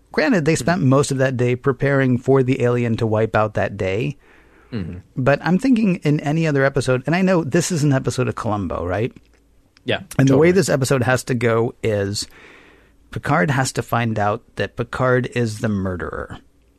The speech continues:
Speaker 1: Eh, eh, 'cause
Speaker 2: Mm-hmm.
Speaker 1: they're looking for murderers in Columbo. I mean,
Speaker 2: Mm-hmm.
Speaker 1: Picard has to find out that he's actually the Axis. This mystery that he's been trying to solve this whole time, he's, he's the mystery. He's what caused
Speaker 2: Right.
Speaker 1: this whole chain of events, right?
Speaker 2: Right.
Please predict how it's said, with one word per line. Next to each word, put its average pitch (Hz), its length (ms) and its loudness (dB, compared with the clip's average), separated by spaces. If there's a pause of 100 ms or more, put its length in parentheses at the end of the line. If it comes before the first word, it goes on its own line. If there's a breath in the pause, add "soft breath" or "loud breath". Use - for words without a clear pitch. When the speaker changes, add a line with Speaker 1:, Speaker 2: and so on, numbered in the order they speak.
(300)
Speaker 1:
Eh, 123 200 -6
eh, 139 120 -6
'cause 123 280 -2
Speaker 2:
Mm-hmm. - 140 -2
Speaker 1:
they're 127 180 2
looking 117 200 2
for 104 160 -2
murderers 90 440 -6
in - 140 -10
Columbo. 90 340 -6
I 123 60 4
mean, 123 140 0
Speaker 2:
Mm-hmm. 120 60 -2
Speaker 1:
Picard 185 260 0
has 135 100 2
to 127 80 -4
find 131 200 2
out 110 120 -2
that 110 60 -8
he's 131 260 0
actually 110 260 -2
the 104 180 -6
Axis. 107 340 -6
This 110 200 -4
mystery 151 340 2
that 131 80 -2
he's 120 140 0
been 110 140 -2
trying 120 200 0
to 104 60 -4
solve 123 220 0
this 123 140 -4
whole 127 160 0
time, 131 260 -2 (340 loud breath)
he's, 143 680 0 (260 loud breath)
he's 151 500 2
the 139 80 2
mystery. 92 600 -4
He's 156 280 -2
what 170 220 -4
caused 135 260 2
Speaker 2:
Right. 98 240 -2
Speaker 1:
this 110 140 -6
whole 117 180 0
chain 113 240 -4
of 95 80 -6
events, 92 440 -8
right? 98 280 -8 (540 loud breath)
Speaker 2:
Right. 92 260 -6